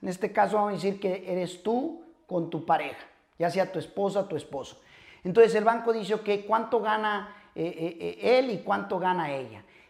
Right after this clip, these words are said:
Y tiene que juntar el ingreso de los dos. Y te, el análisis está basado a tus ingresos, a tu crédito,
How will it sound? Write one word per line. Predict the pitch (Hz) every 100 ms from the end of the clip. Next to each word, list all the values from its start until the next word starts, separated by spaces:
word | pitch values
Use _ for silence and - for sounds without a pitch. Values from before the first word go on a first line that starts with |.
| -
Y |
tiene | 147 202 233 214
que | 226
juntar | 220 214 202 196 - 202 214
el | 202
ingreso | 185 175 180 170 185
de | 170
los | 151 147 135
dos. | 165 - - - - - _
Y | - 196 208 - -
te, | - 208 185
el | 196
análisis | 185 208 262 277 214 190 165
está | 175 - 214 208
basado | 214 190 - 233 254 220 185 196 -
a | 175 175
tus | 160 165
ingresos, | 175 185 226 220 240 226 - - -
a | - 165
tu | 170 -
crédito, | 208 220 220 214 214 208 202